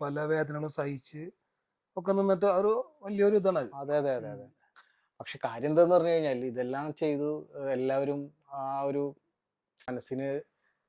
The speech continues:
Speaker 2: ഏ, വിഷമുണ്ടെങ്കിലും ഒരു സംതൃപ്തി അടഞ്ഞു നിൽക്കുന്ന സമയത്താണ് മറ്റുള്ള ഇതില്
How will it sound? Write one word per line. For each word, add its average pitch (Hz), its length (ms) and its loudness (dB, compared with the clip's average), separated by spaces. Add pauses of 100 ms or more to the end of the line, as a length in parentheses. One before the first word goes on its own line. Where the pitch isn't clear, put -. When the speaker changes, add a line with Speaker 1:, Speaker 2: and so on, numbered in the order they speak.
(120)
Speaker 2:
ഏ, 123 140 -6
വിഷമുണ്ടെങ്കിലും 147 720 2
ഒരു 139 100 0
സംതൃപ്തി 139 440 -2
അടഞ്ഞു 139 220 2
നിൽക്കുന്ന 131 300 -4
സമയത്താണ് 127 600 -4
മറ്റുള്ള 127 380 -6
ഇതില് 120 420 -6